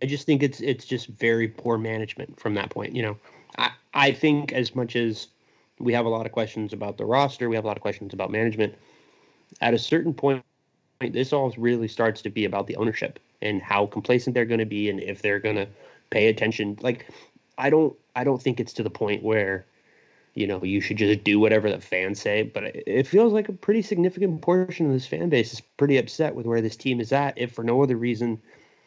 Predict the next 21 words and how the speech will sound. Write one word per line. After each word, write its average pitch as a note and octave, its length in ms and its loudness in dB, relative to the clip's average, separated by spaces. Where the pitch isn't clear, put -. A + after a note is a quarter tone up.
than A2+ 120 2
it G#2 160 0
doesn't A#2+ 280 2
feel C#3+ 180 4
like B2+ 160 2
they B2+ 100 -4
have A#2 160 -2
a G#2 60 -6
plan, C3 580 -4
and A#2+ 140 0
it A2 180 -6
doesn't C3+ 320 4
feel C3+ 160 0
like B2+ 180 0
the B2+ 60 -4
guy A#2+ 240 -2
in A#2 140 0
charge A#2+ 400 0
is A2+ 100 2
either G#2+ 340 -4
honest C3+ 520 2